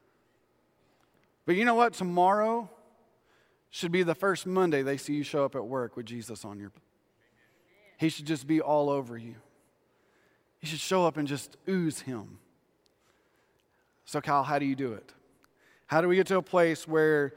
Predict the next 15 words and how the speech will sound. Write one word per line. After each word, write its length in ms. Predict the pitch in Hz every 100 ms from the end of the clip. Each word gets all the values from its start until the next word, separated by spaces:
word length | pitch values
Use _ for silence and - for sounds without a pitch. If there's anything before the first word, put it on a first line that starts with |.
| -
the 100 | 160
mission 360 | 165 165 - 170
really 220 | 175 175
matters 460 | 160 160 156 151 143
and 80 | 143
our 120 | 135
calling 420 | - 156 151 147
really 260 | 143 147 143
is 140 | 135
at 140 | 135
place? 540 | 139 127 117 120 - - _ _ _ _ _ _ _ _ _ _ _ _ _ _ _ - _
It 100 | -
starts 280 | - 151 151
right 160 | 156 123
now. 260 | 117 104